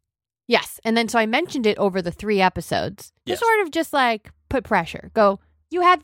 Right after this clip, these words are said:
Speaker 1: four months to clean this microwave. You haven't done it yet."
Speaker 2: You haven't done it yet.
Speaker 1: Now it is twenty twenty-three, about to be twenty twenty-four. Sean still gets messages, comments, even in sitcom D and D.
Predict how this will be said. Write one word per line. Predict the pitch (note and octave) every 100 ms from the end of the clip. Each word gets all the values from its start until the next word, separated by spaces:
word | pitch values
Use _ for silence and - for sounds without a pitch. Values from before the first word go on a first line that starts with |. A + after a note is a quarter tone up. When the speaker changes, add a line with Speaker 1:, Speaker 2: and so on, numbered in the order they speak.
| _
Speaker 1:
four | E4+ E4 E4+
months | B3+ G3 - -
to | F3+
clean | F3+ E3+
this | D#3+
microwave. | E3+ E3 F3 E3 E3
You | G3+
haven't | G#3 G3 F#3+
done | E3
it | C#3
yet." | A#2 -
Speaker 2:
You | B2+
haven't | A#2+ C3
done | C#3+
it | G#2
yet. | F2 - _ _
Speaker 1:
Now | G#3+ A3 B3 D#4 E4 G#3 E3+ D#3+ F3 _ _ _ _ _ A#3+
it | C#4
is | B3 -
twenty | - B3+ A3+
twenty-three, | A3+ A3 F#3 G#3+ B3
about | B3+ C4 C4
to |
be | A3+
twenty | G3+ F3+
twenty-four. | E3 D3+ D3 C3+ C3+ F#3+ _ _
Sean | - B3 A3+ C4 D4+ D4
still | - - C4+ C4+
gets | A#3+ A3
messages, | F#3+ E3 E3+ D#3+ A2 F#3 - _ _ _ _ _ - -
comments, | A3 G3 F3+ E3 E3+ - - _ _ _ -
even | D4+ F4 F4+
in | D#4
sitcom | - - B3 A#3
D | G#3+ F#3+
and | F3+
D. | - F3+